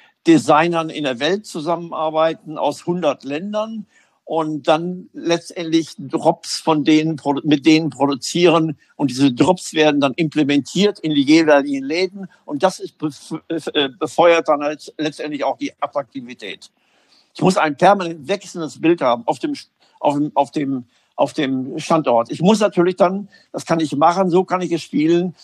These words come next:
mit, wenn ich eine entsprechend große Community habe. Und die will ich mir eben halt durch meine Kundenkenntnis, durch meine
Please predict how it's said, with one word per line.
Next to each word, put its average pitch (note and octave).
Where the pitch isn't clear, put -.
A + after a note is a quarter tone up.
mit, D#3+
wenn D#3
ich D#3+
eine D#3
entsprechend D3+
große C#3
Community B2+
habe. G2+
Und B2
die C#3
will F#3+
ich -
mir E3+
eben E3+
halt C#3+
durch C#3+
meine D3
Kundenkenntnis, D3
durch D3
meine B2+